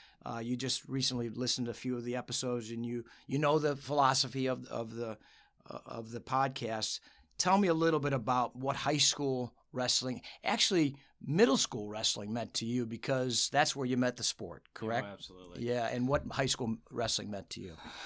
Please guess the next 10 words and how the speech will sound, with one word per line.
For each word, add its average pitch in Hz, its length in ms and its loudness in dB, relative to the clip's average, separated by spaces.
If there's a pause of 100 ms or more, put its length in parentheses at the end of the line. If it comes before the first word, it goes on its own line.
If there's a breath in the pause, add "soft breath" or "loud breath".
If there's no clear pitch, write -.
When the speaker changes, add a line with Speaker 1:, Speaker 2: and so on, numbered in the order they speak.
(180 loud breath)
Speaker 2:
So, 131 460 2
y-, 113 220 -6 (200)
y-, 120 220 -12 (180)
unlike, 131 480 2
uh, 98 220 0
most 98 300 -8
people, 95 340 -8
I 101 100 -2
didn't 110 200 -4
have, 87 400 -6